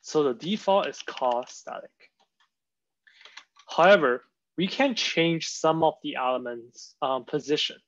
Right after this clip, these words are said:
So for instance, there's a position called relative. A relative is something that's built upon of static.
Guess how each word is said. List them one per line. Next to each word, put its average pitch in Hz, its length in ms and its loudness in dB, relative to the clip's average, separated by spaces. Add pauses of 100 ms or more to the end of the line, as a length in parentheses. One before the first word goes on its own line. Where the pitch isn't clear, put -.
(640)
So 151 160 -2
for 185 220 4
instance, - 600 -2 (680)
there's 165 340 2
a 170 40 -2
position 135 540 -4
called 139 380 0
relative. 143 500 0 (800)
A 151 80 0
relative 196 720 2 (100)
is 156 300 4
something 156 500 -4
that's 143 240 0
built 165 400 2
upon 135 440 0
of 135 180 -2
static. - 640 -2